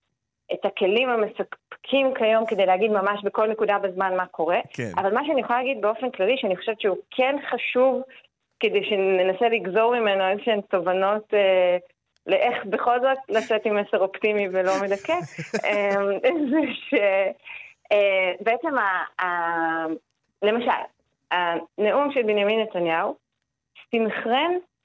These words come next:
Speaker 1: את הנבדקים הימנים שהקשיבו לו. זאת אומרת, הוא גרם להם, כמו במאי, ש-, שגורם ל-, אה, בסרט שלו, הוא גורם ל-, לצופים להרגיש כמו שהוא רוצה להרגיש, ולכל הצופים להרגיש באותה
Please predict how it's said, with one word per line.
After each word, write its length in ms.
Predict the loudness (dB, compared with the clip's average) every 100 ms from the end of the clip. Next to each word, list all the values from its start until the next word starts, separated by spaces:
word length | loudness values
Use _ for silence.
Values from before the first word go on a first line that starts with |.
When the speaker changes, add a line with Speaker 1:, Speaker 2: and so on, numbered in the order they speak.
| _ _ _ -6
Speaker 1:
את 60 | -4 -4 -6 -6 _ -6
הנבדקים 680 | -2 -2 -2 0 0 2 -2 -6 _ -2
הימנים 360 | 0 2 0 0
שהקשיבו 520 | -2 0 -2 0 0
לו. 80 | -2
זאת 100 | -2
אומרת, 340 | 0 2 0 -4 -12 -20 _ _ _
הוא 340 | 2 4 2 0
גרם 420 | 0 2 0 0 0
להם, 220 | 0 -2 -6 _ _ _ _ _ _ _ _ _ -8 0
כמו 140 | 2
במאי, 520 | 2 0 0 -2 -4 -8 -6
ש-, 140 | -2 0 -2 0
שגורם 560 | 0 2 2 2 2 2
ל-, 40 | 2 2 0 -2
אה, 680 | 0 0 0 2 2 2 0 -8 _ -6
בסרט 460 | -4 0 0 0
שלו, 160 | 2 2
הוא 80 | 2
גורם 240 | 2 2
ל-, 360 | 0 -2 -2 -4
לצופים 540 | -2 -4 0 0 -2 -8 _ -2
להרגיש 360 | 0 0 -2 -2
כמו 100 | -2 0
שהוא 360 | -2 0 2 2
רוצה 260 | 2 0
להרגיש, 280 | 0 0 -2 -2
ולכל 280 | 0 2
הצופים 360 | 0 -2 -4 -2
להרגיש 300 | -2 -2 -4
באותה 260 | -4 -2